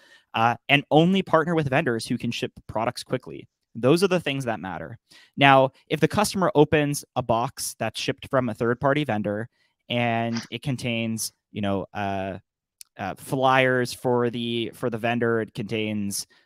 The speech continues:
uh, maybe packaging that's not on brand, um, or a packing slip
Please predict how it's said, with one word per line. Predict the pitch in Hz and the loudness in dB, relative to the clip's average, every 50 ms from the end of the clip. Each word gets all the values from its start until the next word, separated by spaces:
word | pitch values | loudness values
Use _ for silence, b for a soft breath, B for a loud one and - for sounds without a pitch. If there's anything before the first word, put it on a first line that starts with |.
| _ _ - | _ _ -4
uh, | 107 107 104 101 98 98 95 113 | 0 0 2 2 0 -2 -2 -2
maybe | 123 123 120 113 | -2 -2 -2 -2
packaging | - - - 113 113 - 127 104 123 120 120 120 113 | -4 -2 -2 -2 -2 -2 -2 -2 0 0 0 0 0
that's | 113 110 - - | -2 -4 -4 -4
not | 120 113 117 - - | -2 -2 -2 -2 -2
on | 98 110 110 110 98 | -4 -2 -2 -4 -4
brand, | - 98 101 104 107 107 107 107 107 104 107 - - _ _ _ _ _ - | -4 -6 -6 -4 -4 -4 -4 -4 -4 -6 -6 -8 -12 _ _ _ _ _ -8
um, | - 104 101 101 101 98 98 98 - | -6 -4 -4 -4 -4 -6 -8 -6 -4
or | - 120 113 110 | 0 0 0 0
a | 104 | -2
packing | - - 123 117 117 - 131 120 113 | -4 -4 -4 -4 -4 -4 -6 -6 -6
slip | - - - 107 110 113 113 - | -6 -8 -8 -8 -6 -6 -8 -8